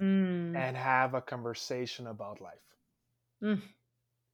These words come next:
Speaker 1: You do. And so does everyone else listening. If you have grandparents, please <laughs> sit down with them.
Speaker 2: Yeah.
Speaker 1: Please ask them to, to walk you through their childhood home and to tell you about some of the hard things they've done and some of the times they've been particularly proud or grateful.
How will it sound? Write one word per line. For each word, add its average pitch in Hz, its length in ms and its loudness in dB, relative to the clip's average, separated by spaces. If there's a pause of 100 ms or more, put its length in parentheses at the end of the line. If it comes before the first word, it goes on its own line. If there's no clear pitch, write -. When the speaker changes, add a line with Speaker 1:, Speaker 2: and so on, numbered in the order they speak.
(480)
Speaker 1:
You 226 160 6
do. 208 480 6
And 196 100 4
so 226 180 6
does 254 260 4
everyone 269 360 4
else 233 300 -2
listening. 214 480 0
If 247 200 6
you 311 120 8
have 294 240 4
grandparents, 254 600 2
please 240 840 4
<laughs> - 80 -10
sit - 300 2
down 208 260 2
with 196 160 2
them. 180 300 -2
Speaker 2:
Yeah. - 60 -18 (640)
Speaker 1:
Please 262 180 2
ask 214 360 0
them 190 240 2
to, 196 260 0 (260)
to 214 120 2
walk 226 360 0
you 240 80 2
through 233 220 0
their 208 120 6
childhood 202 500 0
home 196 400 2
and 190 160 0
to 202 120 0
tell 208 340 2
you 208 160 4
about 202 260 0
some 202 180 0
of 190 60 2
the 196 100 0
hard 196 300 -2
things 180 220 -2
they've 180 200 -4
done 185 220 -2
and 180 160 -4
some 208 180 -2
of 202 60 -2
the 196 80 -2
times 190 320 -2
they've 180 200 -2
been 190 140 -2
particularly 202 760 0
proud 170 480 -4
or 175 80 -4
grateful. 170 540 -6